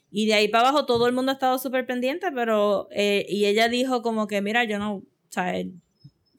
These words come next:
ella dijo que no iba a estar, este, súper,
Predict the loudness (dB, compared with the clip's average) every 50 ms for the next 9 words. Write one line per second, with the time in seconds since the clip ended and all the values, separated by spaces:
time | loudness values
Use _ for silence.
0 | _ _ _ 0 0 2 2 2 2 0 0 -2 0 0 -2 -2 -2 -4 -4 -2
1 | -2 -2 -2 -2 0 0 0 0 0 -2 -2 -2 -2 0 2 2 2 2 0 -2
2 | -2 -2 0 0 0 0 -2 -2 -4 -4 -4 -2 0 0 0 2 0 0 -2 -4
3 | -6